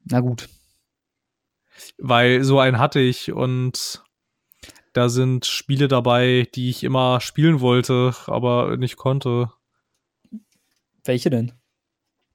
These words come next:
Speaker 2: Zum Beispiel, also irgendein Zelda ist da drauf.
Speaker 1: Äh, Link to the Past müsste es sein.
Speaker 2: Ja, ich versuch gerade, es hier, äh, in meinem Gedankenpalast herauszufinden.
Speaker 1: Wenn wir f-,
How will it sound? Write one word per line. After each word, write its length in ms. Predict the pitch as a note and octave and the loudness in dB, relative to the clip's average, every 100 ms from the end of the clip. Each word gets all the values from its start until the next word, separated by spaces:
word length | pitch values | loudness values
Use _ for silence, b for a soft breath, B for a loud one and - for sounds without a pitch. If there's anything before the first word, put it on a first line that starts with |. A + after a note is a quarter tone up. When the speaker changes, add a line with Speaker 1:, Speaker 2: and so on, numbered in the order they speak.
| _ _ _ - - _ _ | _ _ _ -20 -20 _ _
Speaker 2:
Zum 380 | - - B2 A#2 | -6 -2 -2 2
Beispiel, 1600 | A2 A#2 B2 - - - - B2 B2+ B2 B2 B2 B2 B2 B2 C3 A#2+ B B B B B | 2 4 2 -2 -8 -8 -6 0 2 2 2 0 0 0 0 0 -4 B B B B B
also 160 | C3 C#3 | -2 2
irgendein 240 | D3+ E3+ | 4 4
Zelda 300 | C3 A#2 E3 | 4 4 4
ist 120 | C#3+ | 2
da 60 | A2+ | 0
drauf. 540 | G2+ G#2 G#2+ A2+ - - - | -2 0 0 -2 -8 -18 -6
Speaker 1:
Äh, 160 | C3 | -2
Link 200 | B2+ C3 | 0 -2
to 100 | C3 | -2
the 80 | A#2 | -6
Past 320 | - - - | -2 -2 -2
müsste 220 | A#2 - | -6 -6
es 100 | B2+ | -6
sein. 320 | - B2 B2 C#3 B B B B _ _ _ _ _ _ _ | -2 -2 -2 -6 B B B B _ _ _ _ _ _ _
Speaker 2:
Ja, 320 | - B2 C3+ | 0 4 4
ich 60 | C#3 | 4
versuch 280 | D3 C3+ | 4 2
gerade, 320 | - D3 C#3 C3+ | 2 2 4 4
es 160 | C#3 | 2
hier, 460 | - C#3+ C#3 C3+ C3 | -2 0 2 2 0
äh, 380 | A2 C3 C3 C3 | -2 0 2 2
in 60 | C3+ | 2
meinem 200 | C3+ C3+ | 2 2
Gedankenpalast 760 | C3+ C3 C#3 C#3+ C3 B2 - | 2 0 -2 -4 -2 -2 -2
herauszufinden. 800 | C3 A#2+ C3+ - B2 B2+ B2 C3 | -2 0 -2 -4 -4 -2 -2 -2
Speaker 1:
Wenn 140 | C#3+ C3+ | -2 -2
wir 80 | |
f-, 100 | C#3 | -4